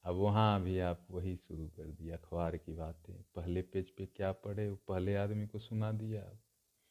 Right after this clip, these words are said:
दूसरे पेज पे क्या पढ़े, वो दूसरे को सुना दिए, दूसरा भागा तो तीसरे पेज पे क्या पढ़े, वो तीसरे को सुना रहे। अब तीसरा भी लगा हुआ है कि चौथे पेज पे वो क्या पढ़ के आया, वो आपको सुना दे।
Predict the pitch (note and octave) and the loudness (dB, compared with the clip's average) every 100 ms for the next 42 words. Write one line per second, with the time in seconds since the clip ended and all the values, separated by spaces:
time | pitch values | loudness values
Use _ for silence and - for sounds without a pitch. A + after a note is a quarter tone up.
0 | _ _ _ _ G2 G2 G#2+ G#2 - G#2 | _ _ _ _ 0 2 4 4 4 -2
1 | - G#2+ G#2 G#2+ G#2 - G#2+ G#2+ G#2+ G2 | 0 -4 0 4 4 4 4 6 6 4
2 | G#2 A2+ A2+ A2+ A2 A2+ A2 G#2+ G#2 G2+ | 0 4 2 2 0 2 2 2 0 -4
3 | F#2+ F#2 - _ _ _ _ _ _ _ | -8 -10 -16 _ _ _ _ _ _ _
4 | - G2+ A2+ A#2 A#2 A2 A2+ A#2 A2+ A2+ | -2 4 4 8 10 12 12 12 8 6
5 | - A#2+ A2+ B2+ A#2+ A#2 A#2 A2+ A#2+ A2+ | 0 2 4 6 6 6 4 4 2 4
6 | A2+ A2+ A#2 A2+ A2+ A#2 A2+ A#2+ A#2+ A2+ | 6 6 6 6 4 2 2 4 2 2
7 | A2 A2+ A2 G#2 G#2 G2+ - - _ _ | -2 0 0 2 -2 -6 -12 -20 _ _
8 | _ _ _ _ _ - - _ G2 F#2+ | _ _ _ _ _ -20 -20 _ 0 0
9 | - - B2 A#2 C3+ C3 B2+ B2+ B2 B2 | 0 2 2 4 8 10 10 10 10 12
10 | B2 A#2+ B2 A#2 A#2 A2+ A2+ A2+ A2+ B2 | 10 10 8 8 8 4 4 6 8 6
11 | A2+ A#2+ A2+ A#2 A#2 A2+ A#2 A2+ A2+ A2+ | 4 2 2 4 4 4 6 4 6 4
12 | A2 A2+ G#2+ A2 A2 A2+ A2+ - G#2+ G2 | 4 6 8 8 8 4 -6 -2 -2 0
13 | G2 - - | -4 -12 -18